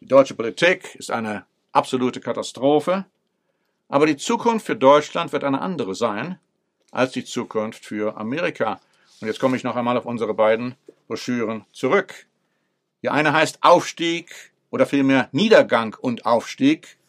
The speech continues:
von Großbritannien und Amerika. Zunächst kommt der Niedergang. Wir beziehen uns hier auf die Situation kurz vor der Wiederkunft Jesu Christi, die gar nicht so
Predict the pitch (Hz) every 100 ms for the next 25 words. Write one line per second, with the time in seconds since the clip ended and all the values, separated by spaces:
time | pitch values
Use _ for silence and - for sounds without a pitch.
0 | _ _ _ _ 135 127 135 - 117 139
1 | 131 131 135 113 117 113 127 113 107 104
2 | - - _ _ _ - 135 156 - 143
3 | 143 139 135 107 - - - - _ _
4 | _ _ _ _ _ _ 117 127 - 185
5 | 170 139 - 156 143 127 127 127 - 139
6 | 143 143 143 131 - 147 139 - - -
7 | 135 117 131 131 127 120 - _ _ _
8 | _ 120 117 - 147 - 110 - 123 101
9 | 147 139 151 143 - 127 127 123